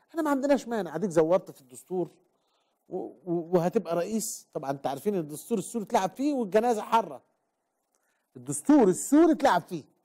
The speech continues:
لأنه الواد يا عيني ما كانش بالغ إلا أربعين سنة، مش كده ولا أنا غلطان؟ فتم تعديل الدستور بسرعة، بسرعة، بسرعة، بسرعة، بسرعة.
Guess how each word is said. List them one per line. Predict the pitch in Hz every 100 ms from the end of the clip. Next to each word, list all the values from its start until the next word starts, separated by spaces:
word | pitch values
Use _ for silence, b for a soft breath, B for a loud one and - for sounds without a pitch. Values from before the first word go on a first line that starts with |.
| _ _ _ _ _ _ _
لأنه | 180 233 220
الواد | 226 269 220
يا |
عيني | 247 254
ما | 214
كانش | 220 214
بالغ | 254 226
إلا | 220
أربعين | 196 254 277
سنة، | 302 254 165 _ _
مش | _
كده | 247 247
ولا | 202 190
أنا |
غلطان؟ | 175 156 185 175 170 _ _ _ _ _ _ _ _ _ _
فتم | - 208 262
تعديل | 214 151 160 226
الدستور | 160 143 - 202 170 123
بسرعة، | 214 370 370 349
بسرعة، | 415 403
بسرعة، | 392 427
بسرعة، | 427 440 440
بسرعة. | 453